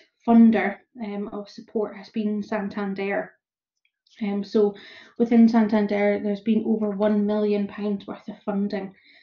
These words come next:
uh, provided to students, um, in the years that we've, we've been working with them. Um, there's bursary support for when you're coming to apply, um, to help towards tuition fees or living costs.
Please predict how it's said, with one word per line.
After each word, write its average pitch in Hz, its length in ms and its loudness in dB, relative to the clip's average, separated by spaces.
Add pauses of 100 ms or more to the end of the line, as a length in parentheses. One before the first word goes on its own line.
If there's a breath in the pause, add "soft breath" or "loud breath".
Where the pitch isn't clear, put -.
(260 soft breath)
uh, 190 160 -12
provided 202 540 -6 (100)
to 208 240 0 (300)
students, - 680 -2 (340)
um, 214 140 -4
in 208 120 0
the 202 80 0
years 202 300 -2
that - 160 -10
we've, 214 140 -8 (120)
we've 233 300 -6
been 214 140 2
working 208 360 2
with 208 240 -2
them. 202 280 -2 (800 soft breath)
Um, 202 480 2
there's 208 320 2
bursary 233 480 0
support 269 640 2 (720)
for 208 120 -2
when 208 220 0
you're 208 360 0 (500)
coming 226 200 4
to 214 180 -4
apply, 247 560 2 (380 loud breath)
um, 196 220 -4 (140)
to - 80 -16 (100)
help 214 340 -10
towards - 520 -4 (240)
tuition 226 380 2
fees 226 300 4
or 202 100 -2
living 220 320 4
costs. - 580 0